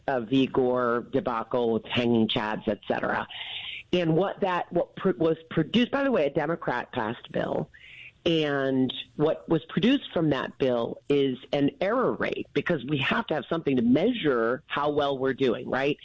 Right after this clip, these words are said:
It is, as you mentioned, you know, we've, we've had, um, you know, fraudulent elections, thing, you know, errors happen, human error, et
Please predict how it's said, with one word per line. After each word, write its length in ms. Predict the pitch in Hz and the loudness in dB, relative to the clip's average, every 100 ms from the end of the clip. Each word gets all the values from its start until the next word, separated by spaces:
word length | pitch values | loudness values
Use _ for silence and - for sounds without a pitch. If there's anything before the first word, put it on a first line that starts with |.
| - - - - 208 | -16 -16 -16 -4 0
It 140 | 190 | 2
is, 120 | 190 - - 135 | 2 -2 -4 -2
as 140 | 127 117 | -2 0
you 180 | 190 | 4
mentioned, 600 | 185 151 143 139 135 127 | 4 2 0 2 4 4
you 100 | 131 | 4
know, 120 | 110 113 | 2 2
we've, 280 | - - - | 2 0 0
we've 200 | 160 147 | 2 2
had, 380 | 135 110 110 147 - - | 2 0 -2 -4 -6 -4
um, 420 | 101 104 104 98 - - - - | -4 -4 -6 -10 -12 -18 -8 0
you 80 | 127 | 0
know, 180 | 101 - | 0 -2
fraudulent 560 | 135 127 123 127 123 - | -4 -2 0 0 0 0
elections, 720 | 123 120 117 - 127 120 117 104 - | 0 -2 -4 -4 0 4 4 2 0
thing, 300 | 127 127 131 | 2 4 4
you 100 | 135 | 2
know, 100 | 98 - | 0 0
errors 400 | 139 135 135 - | 0 0 -2 -2
happen, 560 | 131 120 - 135 123 | -4 -4 -2 0 2
human 380 | 120 143 139 131 - | 0 2 2 2 2
error, 380 | 127 123 120 | 0 0 0
et 80 | - | -4